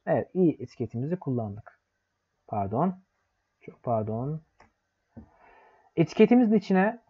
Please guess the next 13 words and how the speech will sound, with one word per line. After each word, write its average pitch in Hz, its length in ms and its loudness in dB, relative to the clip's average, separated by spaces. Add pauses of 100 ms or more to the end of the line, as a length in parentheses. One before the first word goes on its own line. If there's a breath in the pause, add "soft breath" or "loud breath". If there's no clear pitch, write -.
merhaba 208 560 4
yazalım 117 360 -2
tekrardan. 113 680 -8 (680)
Merhaba 135 420 -2
sayın 120 440 -6
öğrenciler. 120 800 -4 (2500)
C 151 200 2
T 123 140 -2
R 113 40 2
L 110 40 0
S 113 120 -4
ile 90 140 -4
kaydettim. 202 680 6